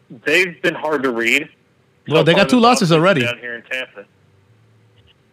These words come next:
Speaker 1: Say that again?
Speaker 2: They got, they're oh and two already, the Lightnings.
Speaker 1: It, it's preseason, though. Not, not that I'm trying to contradict or, you know, make a argument against it. Yes, it, it,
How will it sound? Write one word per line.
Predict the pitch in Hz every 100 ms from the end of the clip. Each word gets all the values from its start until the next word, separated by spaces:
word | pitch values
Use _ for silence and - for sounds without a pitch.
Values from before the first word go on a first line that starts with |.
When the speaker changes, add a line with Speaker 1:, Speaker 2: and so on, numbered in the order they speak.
| _ _ - - _ 381 -
Speaker 1:
Say | 147 143
that | 151
again? | 151 165 -
Speaker 2:
They | 156
got, | 180 151
they're | 156 196
oh | 220 220
and | 180
two | 247 190
already, | 175 208 156
the | 110 - 135
Lightnings. | 165 156 107 - _ _ _ _ _ _ _ _ _ _ _ _ _ _ _ _
Speaker 1:
It, | - 143 151
it's | 156 -
preseason, | 165 156 - 135 110 101 104 - -
though. | 95 87 - _ _ _ _ _ _ _ _ _ _ _ - -
Not, | 175 196
not | 208 208
that | 190
I'm |
trying | 160 190 156
to |
contradict | - 156 - 135 147 -
or, | 123 117
you | 120
know, | 117
make | 120 120 123
a | 110 95 - -
argument | 135 113 117
against | 131 123
it. | 143
Yes, | 156 139 - 139
it, | 143
it, | 139